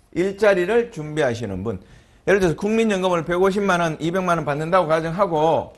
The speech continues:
그러면 나는 그냥 소일 삼아 하루 나가서 이십오만 원, 삼십만 원, 사십만 원 정도 일당을 한 달에, 일 년에 한 두 달 정도만 일했으면 좋겠다고 하시는 분도 아주 괜찮습니다. 그리고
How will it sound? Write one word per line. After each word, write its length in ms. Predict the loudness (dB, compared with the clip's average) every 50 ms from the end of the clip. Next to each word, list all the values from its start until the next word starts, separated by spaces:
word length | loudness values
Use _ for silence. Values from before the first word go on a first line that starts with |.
| _ _ _ _ _ _ _ _ _ _
그러면 320 | -2 0 0 0 0 2 2
나는 480 | 4 4 4 2 2 0 -2 -6 -8 -12 _ _ _ _
그냥 260 | -2 -2 0 0 -2
소일 360 | -2 0 2 2 2 2 0 0
삼아 540 | 2 2 2 4 4 4 2 0 -2 -6 -16 -20 _ _
하루 300 | _ 0 0 2 2 2
나가서 760 | 2 2 4 4 2 2 4 4 6 6 6 4 2 0 -2 -8 -18 -20 _ -8
이십오만 600 | -4 -2 0 2 2 4 6 6 6 6 4 4
원, 100 | 2 0
삼십만 560 | -2 -4 -4 -2 -2 -2 0 0 0 2 2
원, 220 | 2 0 -2 -4 -8 -16 _ 0
사십만 460 | 2 2 2 2 0 -2 -2 -4 -2
원 120 | -2 -2
정도 240 | -2 -4 -2 -2 -2
일당을 720 | -2 -2 -2 -2 -2 -2 0 0 0 0 0 0 -2 -6 -10 -18 -20 -20 -20 -20 _ _
한 200 | -12 -10 -2 2
달에, 320 | 2 4 4 2 2 0 -2
일 120 | -2 0
년에 320 | 2 4 4 4 4 2 2
한 240 | 0 -2 -6 -6 -4
두 180 | -2 -2 2
달 220 | 2 4 4 4 2
정도만 320 | 2 0 0 0 0 0
일했으면 420 | 0 0 0 0 -2 -2 -4 -2
좋겠다고 720 | -2 -4 -2 -2 -4 -2 0 0 0 2 0 -2 -2 -2 -6 -14 -16
하시는 480 | -8 -8 -6 -4 -4 -4 -2 -2 -2 -4
분도 480 | -4 -4 -2 0 0 0 0 -2 -4 -10 -16 -6
아주 300 | -4 -4 -2 -2 -2 -4
괜찮습니다. 800 | -2 -2 -2 -2 -2 -4 -4 -6 -8 -8 -6 -6 -8 -10 -10 -14 _ _ _ _ _ _ _ _ _ _ _ _ _ _
그리고 460 | 2 4 6 6 6 6 4 2 0